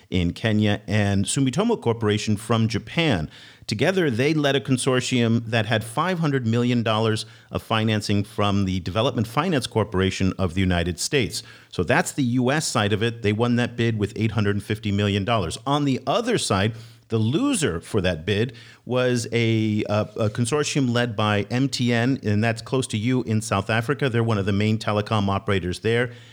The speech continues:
and they had financing back from the Silk Road Fund of China. Now, one of the stipulations in the D F C's winning bid was that there will be no use of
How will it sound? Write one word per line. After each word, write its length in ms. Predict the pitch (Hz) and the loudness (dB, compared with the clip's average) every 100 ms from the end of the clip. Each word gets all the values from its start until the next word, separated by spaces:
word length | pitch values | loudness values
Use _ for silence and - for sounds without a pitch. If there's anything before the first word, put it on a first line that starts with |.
| - | -6
and 200 | 104 101 | -2 0
they 180 | 131 208 | 2 0
had 180 | 185 131 | 0 -2
financing 600 | - 120 107 107 - 101 | 0 2 2 0 -2 -2
back 260 | 104 107 | 0 -2
from 200 | - 101 | -2 0
the 80 | 95 | 0
Silk 320 | - 131 117 | 0 -2 -2
Road 220 | 110 107 101 | 0 0 0
Fund 400 | - 101 101 95 - - - | -2 0 0 -4 -12 -20 -6
of 200 | 113 104 | -2 -2
China. 440 | - 190 185 90 - - _ _ | 0 0 2 0 -4 -18 _ _
Now, 160 | 131 127 | -2 -2
one 280 | 135 220 262 | 0 0 0
of 120 | 170 | 0
the 80 | 156 | -2
stipulations 800 | - 160 139 139 160 147 113 113 | -2 0 0 0 0 0 -2 -2
in 200 | 160 165 | -2 0
the 60 | 120 | 0
D 280 | 127 147 139 | 0 0 0
F 100 | - | 0
C's 580 | - 139 120 110 - | 0 2 2 0 -6
winning 440 | 110 110 139 120 101 | -6 -2 2 2 2
bid 320 | 160 160 107 | 0 0 0
was 140 | 110 | 0
that 180 | - 110 | 0 0
there 80 | 117 | 2
will 120 | 113 | 2
be 160 | 110 113 | 2 2
no 560 | 104 123 165 190 190 - | 2 2 2 2 0 -4
use 400 | 113 143 151 - | -2 0 0 -2
of 180 | 90 | -6